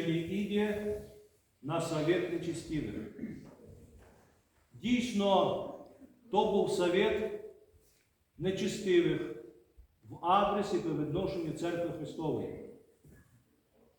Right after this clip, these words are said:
Е, щоб довго не говорити і вас не затримувати,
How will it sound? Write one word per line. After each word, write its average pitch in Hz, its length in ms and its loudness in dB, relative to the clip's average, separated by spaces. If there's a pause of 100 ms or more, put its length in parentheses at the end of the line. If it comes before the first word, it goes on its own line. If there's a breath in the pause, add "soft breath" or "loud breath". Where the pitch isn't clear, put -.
(640)
Е, 143 140 -2
щоб - 240 2
довго 202 800 8 (200)
не 170 100 2
говорити 185 500 4
і 180 40 6
вас 190 280 4
не 165 60 0
затримувати, 180 760 4